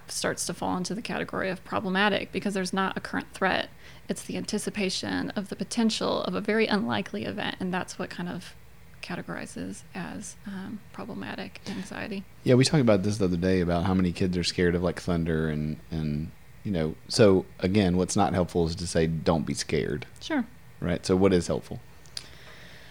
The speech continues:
Speaker 1: Well, if they're asking questions like, "What if? What if a tree falls on my house? What if a torna-, tornado comes through?"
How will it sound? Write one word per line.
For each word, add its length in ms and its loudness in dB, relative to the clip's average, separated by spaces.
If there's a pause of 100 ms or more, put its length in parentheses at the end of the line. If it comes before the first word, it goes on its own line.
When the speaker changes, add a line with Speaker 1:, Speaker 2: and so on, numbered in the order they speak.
(180)
Speaker 1:
Well, 160 6
if 80 4
they're 140 2
asking 300 2
questions 360 0
like, 180 -2
"What 200 4
if? 340 -2 (280)
What 100 4
if 100 -2
a 60 0
tree 180 -2
falls 320 -4
on 80 -2
my 100 -2
house? 680 -2
What 80 2
if 100 -4
a 80 -2
torna-, 280 -4 (100)
tornado 400 -2
comes 320 -6
through?" 460 -2